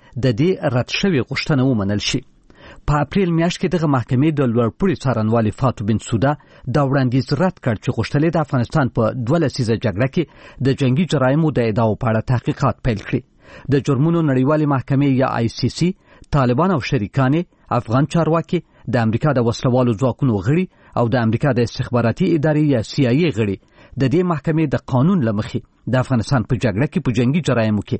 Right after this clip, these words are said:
د احتمالي لاس درلودو په تور پیژندلي وو. د جمعې په ورځ له محکمې څخه د میرمن بنسودا په رسمي غوښتنه کې راغلي چې د افغانستان د جنگي جرایمو په اړه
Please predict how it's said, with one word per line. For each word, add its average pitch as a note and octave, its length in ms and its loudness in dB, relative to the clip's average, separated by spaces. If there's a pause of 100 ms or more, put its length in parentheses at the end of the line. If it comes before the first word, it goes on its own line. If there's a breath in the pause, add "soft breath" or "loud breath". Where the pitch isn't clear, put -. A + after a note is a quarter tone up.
(380 loud breath)
د C3 120 0
احتمالي C3 520 0
لاس A#2+ 200 -2
درلودو A2 440 0
په - 100 -12
تور A#2+ 120 0 (100)
پیژندلي C3 500 2
وو. G#2+ 100 -4 (520)
د A2+ 160 2
جمعې D3 260 2
په E3+ 80 2
ورځ E3+ 160 0 (380 loud breath)
له B2+ 140 4
محکمې C#3 420 0
څخه - 140 -2
د D#3 160 0
میرمن A#2 360 0
بنسودا A#2+ 420 0 (100)
په D#3 80 0 (140)
رسمي B2 380 0
غوښتنه A#2 360 -2
کې - 140 -4
راغلي C#3 300 0 (440 loud breath)
چې - 80 -4
د C3+ 140 2
افغانستان D3 480 0
د C3 160 0
جنگي C3+ 320 2
جرایمو A#2 340 2
په B2 160 -4
اړه G#2+ 100 2